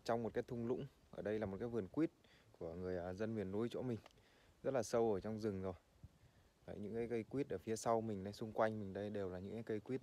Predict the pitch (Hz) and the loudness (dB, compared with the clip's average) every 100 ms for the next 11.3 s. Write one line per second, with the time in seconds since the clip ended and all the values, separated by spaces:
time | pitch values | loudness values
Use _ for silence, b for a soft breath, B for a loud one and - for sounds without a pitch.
0 | 110 107 135 117 95 104 90 87 - 87 | -4 -2 0 0 2 2 2 -2 -6 -6
1 | 120 - B B B - 101 104 98 87 | -6 -8 B B B -4 -2 -2 -4 -6
2 | - 127 117 98 110 110 110 107 - 98 | -4 -2 -2 -2 0 0 0 -4 -6 -6
3 | 110 - 107 117 110 107 104 104 107 - | -6 -4 -2 0 0 0 0 -2 -4 -6
4 | - B B B - 98 98 98 107 123 | -14 B B B -6 -4 0 2 2 0
5 | 117 104 104 101 104 101 95 - - - | -2 -2 0 0 -2 -2 -4 -4 -12 -6
6 | 101 101 101 98 - B B B B B | -4 -2 -2 -4 -8 B B B B B
7 | - 104 - 104 101 92 98 92 - - | -8 -4 0 0 0 -2 -4 -6 -12 -8
8 | 110 110 78 101 110 120 104 135 143 - | -6 -6 -4 -2 -2 -2 -2 0 0 2
9 | 104 98 104 104 117 104 101 - - _ | 2 2 -2 -4 -2 -2 -4 -10 -20 _
10 | B B B B B _ _ - 92 92 | B B B B B _ _ -16 -10 -6
11 | 104 107 | -6 -4